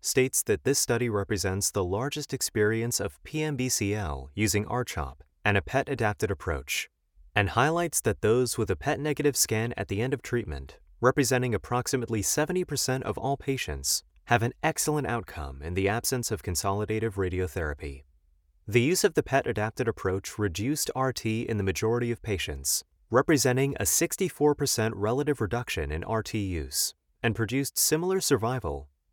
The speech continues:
to routine R T and dose-intensive regimens.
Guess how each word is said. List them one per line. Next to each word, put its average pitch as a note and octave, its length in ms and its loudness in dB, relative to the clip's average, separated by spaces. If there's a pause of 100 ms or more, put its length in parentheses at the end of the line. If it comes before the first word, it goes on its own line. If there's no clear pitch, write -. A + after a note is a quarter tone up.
to - 140 0
routine D3 480 4
R C3+ 160 2
T A2 440 -2
and F#2+ 200 -2
dose-intensive A2+ 760 0
regimens. C#2+ 680 -4